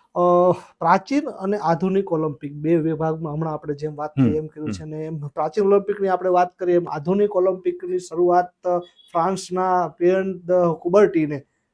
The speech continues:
Speaker 1: અ, અઢારસો ને છન્નુંમાં,
Speaker 2: બરાબર.
Speaker 1: અ, એ, એની પહેલ કરી હતી
Speaker 2: હમ.
Speaker 1: અને અઢારસો છન્નુંમાં આ ઓલિમ્પિકની શરૂઆત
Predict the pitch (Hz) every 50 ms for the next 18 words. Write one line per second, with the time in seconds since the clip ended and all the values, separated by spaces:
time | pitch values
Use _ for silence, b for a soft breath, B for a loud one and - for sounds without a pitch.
0 | _ _ - 165 165 165 165 165 160 156 151 156 151 139 180 180 196 208 202 -
1 | - 185 180 180 175 180 - - 185 196 214 214 185 160 127 - _ _ _ _
2 | - 123 117 110 95 87 82 85 - _ _ - 156 156 151 151 147 147 147 147
3 | 147 139 - - _ - 175 175 170 165 151 151 156 151 151 - - 180 185 196
4 | 196 180 190 - 185 175 202 214 214 208 202 202 208 208 196 196 196 233 247 269
5 | 277 b b b b 131 113 98 87 87 _ - 175 180 196 202 208 208 208 208
6 | 208 208 208 202 196 180 - 185 170 185 208 214 214 214 226 208 208 - - 185
7 | 190 208 214 208 185 175 170 170 175 - 175 190 190 175 175 180 175 170 170 160
8 | 143 - 160 175 175 - 147 143 151 147 151 170 170